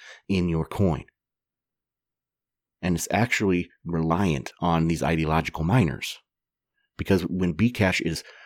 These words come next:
uh, when people are mining Bcash at a relative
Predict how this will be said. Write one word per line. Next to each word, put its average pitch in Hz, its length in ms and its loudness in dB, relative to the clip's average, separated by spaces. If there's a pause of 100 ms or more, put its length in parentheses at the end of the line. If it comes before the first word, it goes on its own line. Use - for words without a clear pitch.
(180)
uh, 76 240 -10 (580)
when 82 360 -2
people 113 220 6
are 95 60 8
mining 92 340 4
Bcash 90 460 2
at 82 120 -2
a 78 40 -2
relative 87 800 0